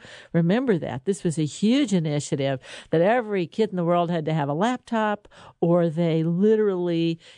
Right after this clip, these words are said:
you know, would never, never be a part of tomorrow's society. It would be contributing to the digital divide. It would be terrible. And of course, everybody in Silicon Valley, I mean,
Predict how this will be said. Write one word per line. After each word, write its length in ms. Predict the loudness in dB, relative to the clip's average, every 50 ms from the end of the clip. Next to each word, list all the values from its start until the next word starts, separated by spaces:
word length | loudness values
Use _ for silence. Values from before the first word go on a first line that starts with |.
| _ -2
you 120 | 0 0
know, 160 | 2 2 0
would 160 | 0 0 -2
never, 260 | 0 0 0 0 -2 -6 -8 -4
never 280 | -2 0 0 0 0 0
be 160 | 0 0 0
a 60 | -2
part 240 | -2 -2 -2 -2 -2
of 100 | -4 -6
tomorrow's 380 | -6 -4 -2 -2 -2 -2 -4
society. 800 | -4 -6 -4 -2 -2 0 0 0 0 0 0 2 2 2 2 2
It 100 | 0 0
would 200 | -2 -4 -6 -4
be 120 | -4 -4 -4
contributing 680 | -2 -2 -4 -4 -2 -2 0 0 0 0 0 0 -2 -2
to 120 | -2 -4 -6
the 100 | -6 -4
digital 460 | -2 -2 -2 -2 -2 -6 -6 -8 -6
divide. 920 | -4 -4 -2 0 0 0 0 0 -2 -2 -2 0 0 0 0 0 0 -2 -6 -14 -20 -20 -16 -8 -6
It 140 | -6 -2 -2
would 200 | -2 -4 -4 -6
be 80 | -10
terrible. 640 | -6 -2 0 0 0 0 0 0 0 0 0 0 -2 -6 -12 -20 -20 -8 -2
And 280 | 0 0 0 0 -4
of 100 | -8 -12
course, 260 | -6 -2 0 0 0 0 -2
everybody 420 | -2 0 0 0 0 0 0 -2
in 80 | -4 -4
Silicon 460 | -2 -2 0 0 -2 -2 -2 -2 0
Valley, 460 | 2 2 2 2 0 0 0 -2 -4 -8 -16 -20 -20 -8 -4 -2
I 80 | 0
mean, 220 | 0 0 0 -2